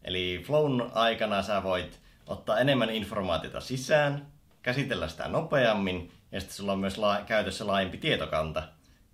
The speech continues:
Ja samalla tunnet olos paremmaksi niin sen flown aikana kuin sen jälkeen. Jos sinua kiinnostaa tutustua flow-tilaan vähän käytännöllisemmältä näkökannalta, niin osoitteesta jussivenäläinen piste fi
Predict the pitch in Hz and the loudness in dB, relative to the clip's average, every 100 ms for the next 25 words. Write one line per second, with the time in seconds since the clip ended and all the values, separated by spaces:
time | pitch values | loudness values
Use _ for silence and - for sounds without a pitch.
0 | _ 87 92 147 147 120 101 - _ _ | _ -6 -2 4 4 4 0 -4 _ _
1 | _ 127 127 113 - 113 110 101 - 139 | _ -2 2 2 0 -2 0 -2 0 2
2 | 147 110 101 98 - - - - 110 107 | 4 2 0 -4 -10 -16 -20 -10 -6 -4
3 | 98 95 92 117 107 - 147 143 110 104 | -4 -4 -2 -2 0 2 2 2 0 0
4 | - - _ - 104 95 101 131 127 - | -6 -20 _ -12 -6 -4 -2 2 2 2
5 | - - - - _ - _ - - _ | -8 -18 -20 -20 _ -20 _ -20 -20 _
6 | _ _ - 95 143 - 139 113 98 120 | _ _ -10 -6 -6 -4 -4 -4 -4 -6
7 | 107 95 - 107 92 85 80 - 104 92 | -6 -6 -4 -2 0 0 -4 -8 -10 -6
8 | 101 - 127 131 127 120 101 95 90 90 | -6 -6 -2 -2 0 0 2 4 2 0
9 | 82 82 71 - 131 151 147 135 131 131 | -2 -2 -4 -2 -2 0 0 -2 -2 -4
10 | 127 123 - 117 117 117 117 113 - 113 | -4 -6 -6 -4 -2 -2 -2 -4 -4 -4
11 | 107 101 98 - - - - 98 92 104 | -2 -2 -4 -6 -18 -20 -14 -6 -6 -4
12 | 120 101 101 95 127 165 - 127 127 113 | -6 -6 -8 -6 -6 -6 -6 -2 0 2
13 | 107 104 98 95 101 - 127 127 | 2 0 -4 -6 -12 -10 -8 -8